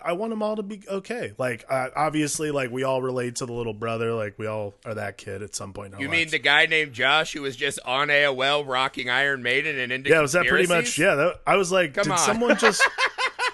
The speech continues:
Speaker 1: I was, again, it was one of those.
Speaker 2: That
Speaker 1: Every,
Speaker 2: was a time machine to
Speaker 1: there
Speaker 2: young
Speaker 1: are
Speaker 2: Griffey,
Speaker 1: recent,
Speaker 2: for
Speaker 1: there
Speaker 2: sure.
Speaker 1: are recent nostalgic movie, like, a s-, nostalgic hit movies we've watched where I was like, "Who's listening to the show and just, like, riffing on Griffey and I in general?"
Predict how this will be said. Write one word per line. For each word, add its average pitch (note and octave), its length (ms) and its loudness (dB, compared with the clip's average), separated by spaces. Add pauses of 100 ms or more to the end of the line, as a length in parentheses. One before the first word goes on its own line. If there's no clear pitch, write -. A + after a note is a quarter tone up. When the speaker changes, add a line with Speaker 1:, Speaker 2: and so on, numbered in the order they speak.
(140)
Speaker 1:
I F#3 120 6
was, G3+ 200 2
again, E3 320 2
it D3 40 0
was D#3 140 -4
one F#3+ 140 2
of F#3 60 -2
those. E3 260 -2
Speaker 2:
That D3+ 240 6
Speaker 1:
Every, G3 80 2
Speaker 2:
was G#3+ 180 2
a F3 100 0
time G#3 360 2
machine D#3 360 -4
to C#3 80 4
Speaker 1:
there - 80 0
Speaker 2:
young C4+ 180 6
Speaker 1:
are A3 40 4
Speaker 2:
Griffey, D#3+ 140 2
Speaker 1:
recent, G3+ 260 2
Speaker 2:
for A2+ 100 -8
Speaker 1:
there C4 120 2
Speaker 2:
sure. D#4 100 2
Speaker 1:
are G#3 40 2
recent F3+ 380 -2
nostalgic C3 640 -4
movie, A#2+ 240 -8
like, A#2+ 160 -8
a C3 40 -8
s-, - 140 -4
nostalgic A#2+ 600 -4
hit C3+ 140 -6
movies B2+ 280 -6
we've A#2 160 -4
watched A2+ 320 -4
where B2 60 -2
I A#2+ 40 -2
was A#2+ 120 -6
like, A#2 160 -4
"Who's D#4+ 260 2
listening C4 380 2
to F#3+ 40 0
the C#3 120 -2
show C3 320 2
and G2+ 80 -6
just, G#2 160 -8
like, A2+ 140 -2 (120)
riffing A2+ 400 -6
on G#2+ 100 -8
Griffey G#2+ 360 -8
and G2 100 -12
I G2 140 -6
in G2 100 -8
general?" G2 480 -6